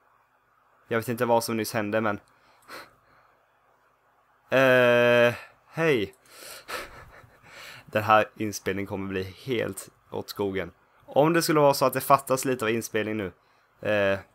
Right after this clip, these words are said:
tills hit, så är det för att, eh, av någon anledning så har, så har Fraps typ stängt av sig. Åh, gud, vad det här blir konstigt. Ja, men du, vad gör du?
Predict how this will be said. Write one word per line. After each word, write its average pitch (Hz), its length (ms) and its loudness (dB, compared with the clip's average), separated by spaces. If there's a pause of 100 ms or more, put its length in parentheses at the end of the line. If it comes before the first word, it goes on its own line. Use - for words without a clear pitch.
(200)
tills 104 320 -6
hit, 95 200 -4
så - 180 -4
är 101 80 2
det 98 60 -4
för 95 140 -4
att, - 240 -6
eh, 98 160 0
av 110 80 0
någon 107 180 -2
anledning 101 260 0
så 101 120 -8
har, 101 60 -6 (280)
så - 120 -8
har 101 60 -4
Fraps - 540 -6
typ - 220 -18
stängt - 420 -12
av 95 160 -4
sig. - 240 -8 (1300)
Åh, 127 360 4
gud, 98 400 -2
vad 95 120 -2
det 95 40 -8
här 92 80 -2
blir 90 120 -2
konstigt. - 500 -6
Ja, 117 80 2
men 131 200 4
du, 131 320 6 (220)
vad 143 220 -4
gör 143 420 0
du? 127 260 0